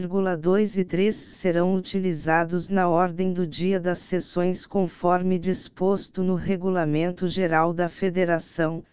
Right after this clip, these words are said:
e iniciação, sessão magna, entrada de visitantes, entrada de autoridades, escrutínio secreto, tempo de instrução, tronco de beneficência,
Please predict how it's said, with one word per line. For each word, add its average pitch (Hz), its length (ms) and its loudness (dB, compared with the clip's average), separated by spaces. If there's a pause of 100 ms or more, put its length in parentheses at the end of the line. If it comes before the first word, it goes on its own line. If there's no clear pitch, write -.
(120)
e 208 140 0
iniciação, 185 920 -2 (200)
sessão 190 520 -2
magna, 165 640 0 (220)
entrada 185 600 0
de 180 140 -2
visitantes, 175 1080 -2 (200)
entrada 185 600 0
de 180 140 -2
autoridades, 165 1120 0 (220)
escrutínio 196 840 -2
secreto, 170 840 0 (300)
tempo 214 380 0
de 185 160 0
instrução, 180 840 -2 (300)
tronco 208 460 0
de 180 160 -2
beneficência, 180 1160 -2